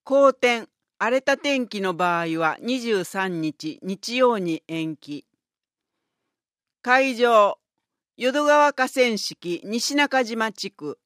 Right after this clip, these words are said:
野球場エリア、新御堂筋東側。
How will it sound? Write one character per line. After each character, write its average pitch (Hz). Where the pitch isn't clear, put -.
野 214
球 294
場 262
エ 240
リ 175
ア、 151
新 277
御 277
堂 269
筋 180
東 214
側。 185